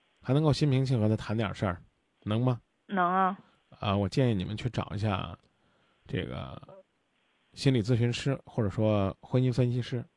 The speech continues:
Speaker 1: 啊，找专业人士来给你们做一些心理的辅导。因为我跟你讲啊，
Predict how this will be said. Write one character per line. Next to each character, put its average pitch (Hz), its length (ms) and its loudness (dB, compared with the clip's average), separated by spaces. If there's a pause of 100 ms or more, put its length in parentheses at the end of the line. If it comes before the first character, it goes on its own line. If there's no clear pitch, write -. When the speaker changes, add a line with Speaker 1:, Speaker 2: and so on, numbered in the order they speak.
(1500)
Speaker 1:
啊， 90 640 -4 (840)
找 107 180 0
专 160 260 4
业 165 140 2
人 87 240 -4
士 - 220 -10 (640)
来 110 100 0
给 127 160 -2
你 113 140 -2
们 76 120 -6
做 110 220 0
一 95 60 0
些 104 160 -4
心 123 200 -2
理 113 120 -4
的 - 100 -10
辅 - 180 -6
导。 98 160 -2 (1000)
因 151 160 4
为 160 120 6
我 113 140 2
跟 123 100 2
你 151 80 0
讲 127 200 0
啊， 110 280 -8